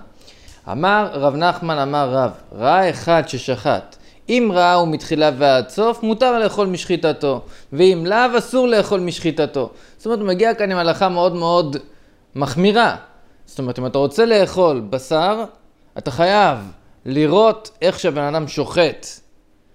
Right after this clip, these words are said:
מתחילה ועד הסוף, ואז מותר לך לאכול מהשחיטה. אבל אם לא ראית מתחילה עד הסוף, אלא הסחת את הדעת באמצע, אסור לך כבר לאכול בכלל מהשחיטה הזאת. אומרת הגמרא, "איך היא דמי?" באיזה מקרה מדובר החומרה הזאת?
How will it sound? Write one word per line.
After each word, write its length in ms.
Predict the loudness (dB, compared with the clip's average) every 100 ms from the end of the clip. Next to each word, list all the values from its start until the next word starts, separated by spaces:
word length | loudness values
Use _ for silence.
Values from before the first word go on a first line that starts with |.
| _ _ _ _ -6
מתחילה 560 | 0 0 0 2 4 4
ועד 240 | 4 4
הסוף, 440 | 2 -2 0 0 0
ואז 220 | 2 2
מותר 300 | 2 2 2
לך 100 | 2
לאכול 360 | 0 0 0 0
מהשחיטה. 680 | 0 -4 -4 -6 0 0 0
אבל 180 | 0 2
אם 100 | 2
לא 160 | 4
ראית 240 | 4 2 2
מתחילה 520 | 0 -2 -2 2 4
עד 80 | 4
הסוף, 440 | 0 0 0 -2 -18 -8 0
אלא 100 | 2
הסחת 380 | 2 0 0
את 140 | 0 0
הדעת 340 | 0 0 0
באמצע, 360 | 0 -2 0 -2
אסור 200 | 0 -4
לך 100 | -6
כבר 140 | -4 -2
לאכול 260 | 0 -2
בכלל 320 | -2 -2 -2 -2
מהשחיטה 600 | -4 -6 -6 0 2 2
הזאת. 340 | 0 -8 -16 -20 -20 -20 -20 -20 -20 -10
אומרת 300 | 0 2 2
הגמרא, 400 | 0 0 0 2
"איך 180 | 0 0
היא 80 | 2
דמי?" 300 | 2 2 -6 -12
באיזה 240 | -8 -4 -4
מקרה 220 | -2 -2
מדובר 600 | 0 2 4 4 4 0 -6 -18 -20 -20 -20 -10
החומרה 440 | -4 0 2 4
הזאת? 400 | 2 -2 -8 -12